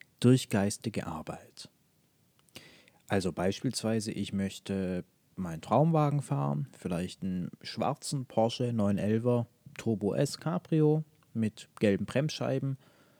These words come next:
Und jetzt mache ich geistige Übungen, hänge mir Bilder damit auf, davon auf, schreibe eine Bucketlist, tu alles Mögliche.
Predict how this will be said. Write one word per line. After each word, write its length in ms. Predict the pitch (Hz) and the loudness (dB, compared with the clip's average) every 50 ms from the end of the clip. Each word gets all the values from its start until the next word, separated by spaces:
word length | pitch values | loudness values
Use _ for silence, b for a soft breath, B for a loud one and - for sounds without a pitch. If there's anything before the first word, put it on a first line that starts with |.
| b b b b b b b _ _ _ _ _ _ | b b b b b b b _ _ _ _ _ _
Und 160 | - 117 113 | -6 -2 0
jetzt 200 | 117 117 - - | 0 0 0 0
mache 160 | 123 110 101 | -2 -2 -4
ich 120 | 104 - - | -4 -6 -4
geistige 480 | - 98 92 90 - - - 82 92 | -2 -2 -2 -2 -6 -8 -10 -8 -8
Übungen, 760 | - - 160 175 165 170 165 160 156 147 143 143 143 147 139 127 - | -4 -2 -2 -2 -2 -2 -2 0 0 -2 -2 -4 -4 -6 -8 -8 -10
hänge 200 | - - 90 87 | -10 -10 -8 -8
mir 100 | 82 78 | -8 -6
Bilder 300 | - 104 113 123 127 120 | -2 -2 0 0 0 0
damit 420 | - 117 113 110 110 110 104 - | 0 -2 -2 -2 -2 -4 -4 -4
auf, 440 | - 104 104 104 107 107 107 - - - - | -4 -4 -2 -2 -2 -2 -4 -6 -10 -10 -8
davon 320 | 104 104 - - 104 87 | -6 -6 -6 -6 -6 -6
auf, 260 | - 95 95 98 - | -4 -4 -4 -4 -6
schreibe 300 | - - - 95 - - | -8 -14 -14 -16 -16 -16
eine 100 | - - | -18 -10
Bucketlist, 1080 | - - 101 101 - 110 101 - 101 98 98 95 - - - - - - - - - - _ _ _ _ _ _ _ _ _ _ _ _ _ - - | -2 -2 -2 -2 -2 -6 -8 -6 -4 -4 -2 -2 -2 -4 -6 -8 -10 -12 -12 -12 -16 -18 _ _ _ _ _ _ _ _ _ _ _ _ _ -10 -4
tu 160 | - 135 127 | -2 0 0
alles 260 | 98 104 107 104 - | 2 2 0 0 2
Mögliche. 560 | 131 151 165 - - 165 151 - 160 156 151 | 4 4 4 4 4 2 4 6 6 4 4